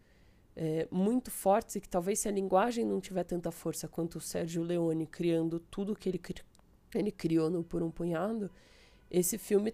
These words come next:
tá trazendo outras coisas pra rebater, sabe? E, e sei lá, tipo, eu sou uma pessoa que é apaixonada por Leone, eu sou uma pessoa que fala, "Caralho, Faroeste é foda pra caramba por causa de Por um Punhado de Dólares", sabe?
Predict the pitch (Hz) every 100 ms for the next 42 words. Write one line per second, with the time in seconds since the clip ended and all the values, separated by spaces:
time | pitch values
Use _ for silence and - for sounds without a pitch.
0 | - - 208 226 208 202 208 196 208 226
1 | 226 - 208 202 - 208 196 202 214 -
2 | 247 180 - 160 165 160 - - - -
3 | - - - - 165 156 - - - -
4 | - - - - - - - - - -
5 | - - - 254 277 226 226 - - -
6 | 185 202 233 220 185 - 180 202 202 -
7 | 185 180 175 160 160 160 160 156 151 151
8 | 151 151 180 170 180 - 190 - - 196
9 | 190 185 185 180 170 - 165 165 165 -
10 | 175 - 180 180 170 - 190 180 175 202
11 | 202 196 214 - 190 180 180 175 185 180
12 | 180 175 175 160 160 156 151 - - -
13 | 143 156 170